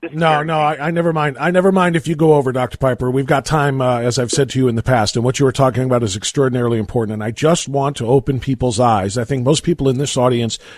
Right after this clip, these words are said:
Speaker 2: their eyes are open, but we need to make sure that, uh, other people understand this. This is so much more than just political ideology. This is good versus evil, and I'm gonna wrap it with this, because you actually tweeted,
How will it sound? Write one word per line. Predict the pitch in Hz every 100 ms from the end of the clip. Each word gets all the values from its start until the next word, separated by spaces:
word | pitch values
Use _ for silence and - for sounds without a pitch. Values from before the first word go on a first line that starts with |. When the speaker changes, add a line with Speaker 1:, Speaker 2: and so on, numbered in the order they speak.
| -
Speaker 2:
their | 127 127
eyes | 127 117
are | 127 120
open, | 110 - 107
but | 104
we | 117
need | 135 127
to | -
make | 120 110
sure | - 123
that, | 113 107 -
uh, | 117 104 - - -
other | 139 135
people | 120 131
understand | 120 107 - 113 101
this. | 95 -
This | 175 139
is |
so | - 156
much | 147 -
more | 143
than | 123 117
just | 113
political | - 120 120 113 110
ideology. | 101 92 85 85 - 62 - - -
This | 160 190
is | 120
good | 151 147
versus | 156 - 123
evil, | 127 117 76 -
and | 127
I'm | 127
gonna | 143 135
wrap | 151 185
it | 240
with | 147 -
this, | 147 - - - -
because | 139 143 120
you | 151
actually | 160 - 143
tweeted, | 123 - 156 147